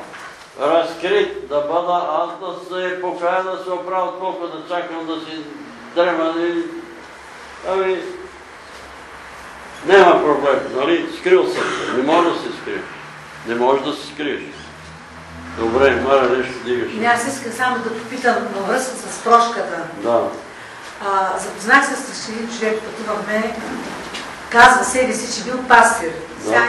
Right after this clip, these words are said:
Speaker 2: името няма да го спомена, ще го кажа как е. Говори езици, гони демони, не знам си какво и така нататък. Живота му е пълно противоречие.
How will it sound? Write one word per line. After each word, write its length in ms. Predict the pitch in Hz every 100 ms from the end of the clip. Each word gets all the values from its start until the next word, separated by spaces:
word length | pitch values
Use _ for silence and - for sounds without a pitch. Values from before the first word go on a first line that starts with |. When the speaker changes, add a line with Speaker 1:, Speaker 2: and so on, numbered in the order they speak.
| 240
Speaker 2:
името 300 | 240 240 233
няма 220 | 240 214
да 80 | 180
го 80 | -
спомена, 340 | - 202 220
ще 80 | 220
го 60 | 202
кажа 220 | 208 190 180 180 - -
как 140 | 185 190
е. 100 | 233 269 - - - - - 185
Говори 420 | 185 220 240 -
езици, 400 | 240 233 240 - 233 233 233 233 226 233 - 190
гони 420 | 220 226 233 226 220
демони, 560 | 220 220 226 220 220 220
не 80 |
знам 240 | 214 214 214
си 120 | -
какво 500 | - - 220 220 220 220
и 100 | 220
така 160 | 214
нататък. 460 | 214 214 220 220 214
Живота 260 | 226 233 233
му 60 |
е 140 | 220 220
пълно 200 | 233 -
противоречие. 760 | - 202 190 202 - 254 269